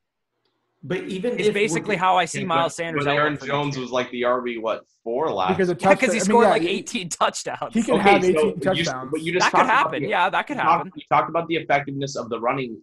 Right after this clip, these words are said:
Speaker 3: of the run blocking. That's, that's not disappearing. Like, what?
Speaker 1: I still think Miles Sanders is gonna get more touches than what
Speaker 4: I get
Speaker 1: Aaron Jones was averaging last season.
Speaker 4: Uh, maybe. I, I get the upside. I get the upside. But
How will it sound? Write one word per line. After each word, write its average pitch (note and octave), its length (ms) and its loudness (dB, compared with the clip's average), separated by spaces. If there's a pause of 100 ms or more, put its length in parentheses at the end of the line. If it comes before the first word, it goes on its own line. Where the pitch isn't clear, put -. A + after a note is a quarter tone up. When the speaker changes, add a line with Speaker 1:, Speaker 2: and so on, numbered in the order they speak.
(120)
Speaker 3:
of A2 160 -8
the A2 100 -4
run B2 200 -2
blocking. G#2+ 520 -4
That's, - 360 -4
that's C#3 240 -6
not D#3 200 -4
disappearing. C3+ 640 -10
Like, F#2+ 220 -18
what? A2+ 180 -8 (720)
Speaker 1:
I D#3+ 140 2
still B3 320 0
think A3 180 0
Miles G3 260 2
Sanders F#3 220 -2
is C3 60 -6
gonna D#3+ 100 -2
get D#3+ 160 -2
more E3 180 -4
touches D3+ 360 -4
than C#3+ 160 -8
what C#3 100 -4
Speaker 4:
I F#3+ 40 -2
get G3 80 0
Speaker 1:
Aaron C3+ 140 -6
Jones C3+ 220 -10
was B2+ 100 -16
averaging A#2+ 360 -8
last G#2+ 180 -12
season. G#2 420 -14
Speaker 4:
Uh, D3 440 0 (420)
maybe. D#3+ 600 -8
I, E3+ 180 -2 (120)
I C#4 120 2
get G#3 220 2
the G#3+ 160 -4
upside. C3 480 -4 (120)
I E3 80 -6
get F3+ 160 -2
the F#3 100 -2
upside. E3+ 360 -4 (140)
But F#3 360 0